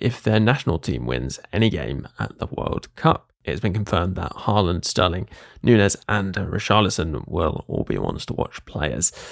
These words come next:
Before we say our goodbyes to Chew and jump into the gameplay chat for a bit, I just wanted to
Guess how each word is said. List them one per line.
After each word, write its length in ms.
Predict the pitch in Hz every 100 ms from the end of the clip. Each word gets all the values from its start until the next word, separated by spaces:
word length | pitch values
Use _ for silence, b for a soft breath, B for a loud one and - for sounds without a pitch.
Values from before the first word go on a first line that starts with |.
| B B B _
Before 200 | 113 123
we 100 | 113
say 140 | 107 110
our 60 |
goodbyes 480 | 107 104 113 107 -
to 420 | - 120 104 - -
Chew 220 | - 123
and 100 | 123
jump 200 | 110 107 107
into 180 | 104
the 100 | 95
gameplay 720 | 92 110 127 117 107 62 55
chat 320 | - - - -
for 180 | - 76
a 60 | -
bit, 340 | 85 95 -
I 120 | -
just 260 | 82 - 220
wanted 400 | 208 165 135 -
to 440 | - - 120 110